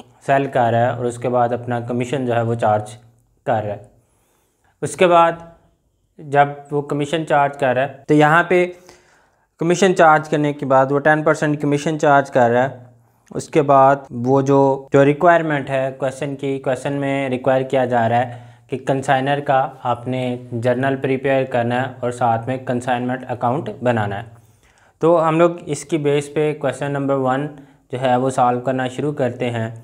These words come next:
अब साथ साथ हम लोग बिलाल का जर्नल बनाते जाते हैं और साथ इसको डिस्कस करते जाते हैं कि कौन सी,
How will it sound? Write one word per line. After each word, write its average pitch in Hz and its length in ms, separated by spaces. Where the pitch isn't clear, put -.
अब 147 160
साथ 151 300
साथ 165 180
हम 160 200
लोग 156 320
बिलाल 131 400
का 147 200
जर्नल 143 560
बनाते 131 460
जाते 127 280
हैं 135 80
और 139 100
साथ 123 340
इसको 123 220
डिस्कस 123 380
करते 127 340
जाते 113 320
हैं 127 300
कि 123 100
कौन 131 260
सी, 123 480